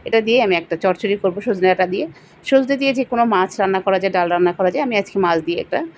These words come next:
চচ্চড়ি আপনাদের সাথে শেয়ার করছি। এটা আমি কিছুক্ষণ একটু কষিয়ে নিয়ে, এন-, পাঁচ মিনিটের মতো একটু কষিয়ে নিব মশলার সাথে সজনেটা এবং মাছটা।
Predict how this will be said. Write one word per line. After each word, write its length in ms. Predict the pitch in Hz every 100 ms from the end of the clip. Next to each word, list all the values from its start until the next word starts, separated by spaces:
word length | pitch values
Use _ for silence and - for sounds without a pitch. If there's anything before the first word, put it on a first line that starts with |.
| - - - - -
চচ্চড়ি 300 | 190 180 175 170
আপনাদের 220 | 165 156
সাথে 140 | 185 170
শেয়ার 160 | - 175
করছি। 300 | 180 180 - 339 - - - - _ _
এটা 160 | - 202
আমি 140 | 190 185 180
কিছুক্ষণ 320 | 208 262 269 277
একটু 120 | - -
কষিয়ে 340 | 240 240 294 277
নিয়ে, 240 | 226 180 170 - - - _ - - - - -
এন-, 320 | - - - - - - - - - - -
পাঁচ 180 | 214 214 226
মিনিটের 260 | 214 208 202
মতো 120 | 185
একটু 140 | 208 196
কষিয়ে 300 | 196 214 226 202
নিব 120 | 185 175 196
মশলার 300 | 196 196 190
সাথে 220 | 202 - 269 - - - - -
সজনেটা 420 | - 202 185 196 208
এবং 140 | 180
মাছটা। 380 | 170 175 - 185